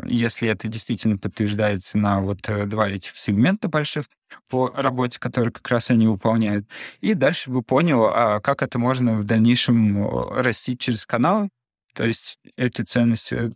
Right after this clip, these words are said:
как донести до, до аудитории через канал привлечения. И подумал над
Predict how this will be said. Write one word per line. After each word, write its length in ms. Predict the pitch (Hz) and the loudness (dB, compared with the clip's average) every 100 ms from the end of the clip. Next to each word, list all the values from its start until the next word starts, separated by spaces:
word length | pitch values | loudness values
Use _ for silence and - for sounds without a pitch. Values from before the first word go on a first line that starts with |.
| - | -2
как 220 | 123 123 | -2 0
донести 380 | 117 117 - 120 | -2 -2 -2 -4
до, 260 | 117 110 113 | 0 0 2
до 220 | 120 113 | 0 2
аудитории 680 | 113 110 113 - 113 107 110 - - - | 0 0 -2 0 2 2 -2 -8 -14 -4
через 200 | 120 - | -4 0
канал 280 | 120 117 | 2 2
привлечения. 640 | - 123 117 107 123 110 160 | 2 2 2 2 4 4 2
И 20 | |
подумал 500 | - 120 135 156 120 | 0 0 0 2 2
над 340 | 110 110 104 | 2 0 0